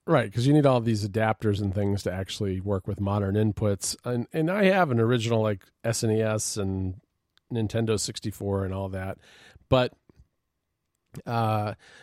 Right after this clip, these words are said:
but yeah, especially with the handhelds, they tend, I mean, the quality of the screens is not that great on the older models. Now, I do have a Game Boy Advance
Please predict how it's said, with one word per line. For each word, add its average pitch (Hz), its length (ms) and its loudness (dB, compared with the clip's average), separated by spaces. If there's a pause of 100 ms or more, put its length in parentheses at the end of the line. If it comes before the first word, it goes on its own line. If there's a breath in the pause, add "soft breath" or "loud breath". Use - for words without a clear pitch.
(120 soft breath)
but 139 180 2
yeah, 147 200 6
especially 190 400 0
with 160 100 0
the 127 120 0
handhelds, 98 920 -2 (1040 soft breath)
they 127 300 2
tend, 156 580 0
I 131 60 -4
mean, 123 160 0
the 113 80 -2
quality 156 560 2
of 120 80 2
the 107 60 -2
screens 113 640 0
is 98 120 -6
not 104 280 -8
that 104 180 -4
great 120 320 -2
on 143 100 -2
the 135 80 -2
older 143 240 -2
models. 147 480 0
Now, 120 260 2 (240 loud breath)
I 120 120 0
do 156 200 4
have 127 240 4
a 113 40 -4
Game 117 240 0
Boy 110 160 2
Advance 101 520 -2